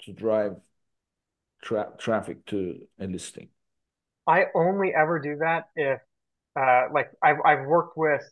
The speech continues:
Speaker 2: a small movie studio that needed, they just, because they were reporting more top of funnel vanity numbers, they just wanted traffic and views to their, their trailer for their movie.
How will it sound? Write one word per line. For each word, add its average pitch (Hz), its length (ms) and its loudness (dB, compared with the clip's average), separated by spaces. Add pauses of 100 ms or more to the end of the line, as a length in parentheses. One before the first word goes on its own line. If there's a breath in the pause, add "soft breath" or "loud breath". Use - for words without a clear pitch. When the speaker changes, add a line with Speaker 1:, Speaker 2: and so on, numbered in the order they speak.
(200)
Speaker 2:
a 151 80 -6
small 147 540 0
movie 147 220 -6
studio 170 560 -4 (320)
that 135 200 2
needed, 139 480 -2 (120)
they 139 100 2
just, 156 240 -6 (180)
because 147 280 -2
they 156 100 4
were 139 240 0
reporting 143 580 -2
more 131 280 -4
top 139 160 2
of 139 100 -2
funnel 135 280 -2
vanity 135 360 -2
numbers, 160 480 -6 (300)
they 139 100 0
just 143 300 0
wanted 135 260 -4
traffic 139 460 2 (160)
and 127 280 -6
views 135 380 -8
to 127 80 -10
their, 123 300 -2
their 123 100 -4
trailer 143 560 -2
for 131 100 -10
their 120 120 -6
movie. 160 400 -6